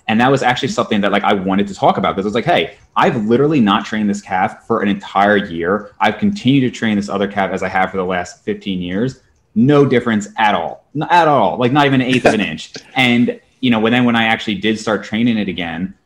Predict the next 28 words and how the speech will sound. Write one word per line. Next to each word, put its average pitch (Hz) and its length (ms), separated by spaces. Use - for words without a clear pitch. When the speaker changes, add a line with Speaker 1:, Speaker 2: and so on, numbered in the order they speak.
Speaker 1:
again, 113 380
no 107 120
difference. 101 300
Like, 113 100
it 113 60
just 127 140
didn't 113 160
matter. 82 300
And 104 120
so 120 60
I'm 117 80
like, 98 140
"This 185 180
is 101 160
actually 117 540
relevant. 110 380
This 123 140
is 123 140
actually 110 300
something 101 280
that, 95 80
like, 98 100
I 95 100
would 95 140
wanna 90 200
share 104 480
to - 60
people." 76 420